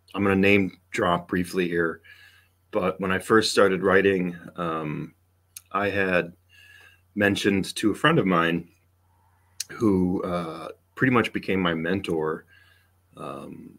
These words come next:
you, I'm sure you know of a band called The Mugs. Um, Danny Muggs was kinda my, uh, sensei. When I first wrote my first twelve thousand words, I sent it to him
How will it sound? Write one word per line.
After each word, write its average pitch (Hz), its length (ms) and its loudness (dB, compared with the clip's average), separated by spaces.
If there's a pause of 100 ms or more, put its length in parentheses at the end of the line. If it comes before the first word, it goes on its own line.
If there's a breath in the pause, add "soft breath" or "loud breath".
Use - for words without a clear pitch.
(260)
you, 98 300 0
I'm 104 120 2
sure 117 180 6
you 104 120 6
know 95 180 4
of 87 60 2
a 87 40 0
band 92 260 2
called 87 200 2
The 85 60 0
Mugs. 90 500 0 (760 soft breath)
Um, 78 600 -8 (180)
Danny 98 280 2
Muggs 90 720 0 (280)
was 85 240 -2
kinda 92 320 0
my, 85 380 0
uh, 78 200 -4
sensei. 92 760 0 (380)
When 101 140 -4
I 92 60 -2
first 104 340 4
wrote 98 220 4
my 98 120 0
first 101 380 2
twelve 95 240 2
thousand 90 400 2
words, 90 320 2
I 87 80 0
sent 90 220 0
it 80 100 -4
to 80 120 -4
him 90 380 0